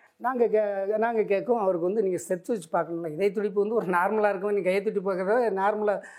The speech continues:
இந்த நாட்டு வைத்தியம் தான் இதை பார்ப்பான். இவர் செத்து வச்சு பார்த்தீங்கன்னா செத்து வச்சு பார்க்கலன்றாரு. ஆனா ஒரு வார்த்தை, குற்றவாளிகள், நான் எப்போ திருப்பி திருப்பி இந்த வார்த்தையை சொல்லுவேன், குற்றவாளிகள்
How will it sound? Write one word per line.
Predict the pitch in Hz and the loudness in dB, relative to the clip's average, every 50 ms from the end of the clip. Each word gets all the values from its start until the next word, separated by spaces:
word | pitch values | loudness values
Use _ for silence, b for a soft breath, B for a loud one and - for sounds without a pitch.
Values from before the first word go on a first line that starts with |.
| B B B B | B B B B
இந்த | 196 180 190 196 185 185 180 180 180 175 170 175 170 | -2 0 2 2 2 0 -2 -2 -2 -2 -2 -2 2
நாட்டு | 180 208 247 220 247 | 2 2 2 2 2
வைத்தியம் | 247 226 185 214 202 196 | 0 2 2 2 2 4
தான் | 220 233 | 2 2
இதை | 214 190 214 | 2 0 0
பார்ப்பான். | 185 202 190 165 165 185 - - _ _ _ _ _ _ | 0 0 -4 -4 -6 -10 -14 -16 _ _ _ _ _ _
இவர் | _ 214 214 220 220 202 190 180 | _ 2 2 4 4 2 2 0
செத்து | - - 220 214 240 | 2 0 2 2 2
வச்சு | 233 190 208 | 0 0 2
பார்த்தீங்கன்னா | 185 196 190 165 185 190 220 226 | 2 2 2 2 0 0 2 0
செத்து | 185 - - 185 165 180 | 0 0 -4 -6 -2 -2
வச்சு | 196 180 156 151 | -4 -4 -4 -4
பார்க்கலன்றாரு. | 185 165 160 151 165 160 165 151 143 143 139 131 135 - b b b b b b | -4 -4 -2 -2 -4 -6 -6 -8 -10 -12 -14 -16 -16 -20 b b b b b b
ஆனா | - 185 190 196 190 | -2 0 2 2 2
ஒரு | 180 180 175 | 4 4 6
வார்த்தை, | 180 208 233 220 - - 185 170 175 196 - - - | 6 4 4 2 0 0 0 0 0 -4 -6 -8 -8
குற்றவாளிகள், | _ 202 - - 233 208 208 202 196 196 196 | _ -6 0 2 4 4 4 4 2 2 2
நான் | 185 190 190 | 2 2 2
எப்போ | 196 196 196 202 214 | 2 0 2 0 0
திருப்பி | 220 - 202 190 208 185 | 0 0 -4 -4 -4 -4
திருப்பி | 185 208 202 202 | -4 -2 0 0
இந்த | 196 185 | 0 0
வார்த்தையை | 180 180 170 175 160 139 | 0 0 -2 -4 -4 -4
சொல்லுவேன், | 175 156 160 156 - _ _ _ _ _ _ - | -6 -6 -6 -10 -14 _ _ _ _ _ _ -6
குற்றவாளிகள் | 220 214 220 240 226 214 214 202 196 190 202 196 | -4 0 2 2 4 4 2 2 2 2 2 0